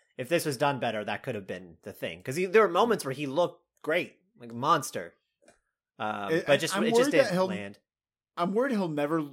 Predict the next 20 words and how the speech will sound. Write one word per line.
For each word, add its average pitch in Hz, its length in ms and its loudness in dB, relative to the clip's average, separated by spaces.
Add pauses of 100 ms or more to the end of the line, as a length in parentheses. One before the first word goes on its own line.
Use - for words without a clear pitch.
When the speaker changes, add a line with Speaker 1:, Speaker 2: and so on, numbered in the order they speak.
(160)
Speaker 2:
be 139 220 -4
the 135 140 -8
monster 131 460 -4
we 131 140 -6
want 117 420 -6
because 123 460 -6
A 135 100 -4
E 135 140 -4
W 123 280 -4
will 117 100 -4
never 117 200 -8
allow 104 380 -4
it. 135 160 -6 (180)
<laughs> - 160 -14
Speaker 1:
Oh, 214 360 2
wait 262 260 6
a 170 80 0
se-, - 260 -6
oh, 139 280 4
okay. 107 320 -6